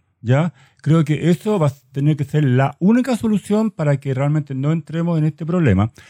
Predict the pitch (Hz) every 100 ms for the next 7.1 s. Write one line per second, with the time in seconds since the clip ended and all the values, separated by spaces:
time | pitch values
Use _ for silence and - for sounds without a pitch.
0 | - _ 123 190 208 190 247 160 113 127
1 | 139 127 127 120 110 - 135 180 175 180
2 | 156 143 165 156 131 - 143 139 135 123
3 | 117 - 110 131 202 185 117 117 113 160
4 | 214 120 104 139 143 135 123 113 110 107
5 | - - 135 143 143 143 143 143 - 143
6 | 147 151 123 92 - 107 113 131 117 -
7 | 107